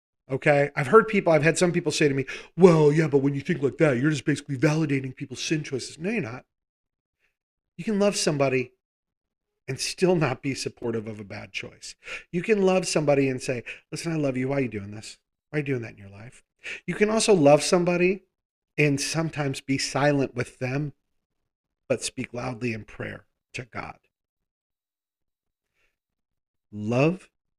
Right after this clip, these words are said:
is the most important, the overarching story in the entire Bible. God created us because he loved us. God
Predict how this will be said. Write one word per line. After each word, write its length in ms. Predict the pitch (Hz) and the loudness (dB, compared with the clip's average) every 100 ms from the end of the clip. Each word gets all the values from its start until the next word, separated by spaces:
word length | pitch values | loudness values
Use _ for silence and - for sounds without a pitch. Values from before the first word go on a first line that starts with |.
| - | -18
is 220 | 123 - | -14 -12
the 160 | 107 | -10
most 600 | 101 101 101 107 139 - 147 | -10 -10 -10 -2 -2 0 0
important, 500 | 147 143 101 113 - _ _ _ | 0 0 0 -2 -12 _ _ _
the 160 | 127 117 | -4 -4
overarching 640 | 127 131 151 127 131 - 120 | 0 2 2 0 -2 -4 -6
story 360 | - 113 104 | -6 -6 -6
in 60 | 101 | -10
the 100 | 95 | -16
entire 520 | 92 - - 110 117 | -18 -14 -12 -12 -14
Bible. 400 | 98 101 - - _ - - - | -14 -14 -16 -20 _ -16 -10 2
God 260 | 143 143 | 4 4
created 460 | - 131 117 131 151 | 0 -2 0 0 -2
us 200 | 156 - | -6 -4
because 320 | 139 - 131 | -4 0 0
he 100 | 117 | 0
loved 360 | 107 104 - - | -4 -8 -12 -16
us. 320 | 107 - - - - _ | -10 -8 -8 -14 -20 _
God 300 | 143 131 135 | 0 2 2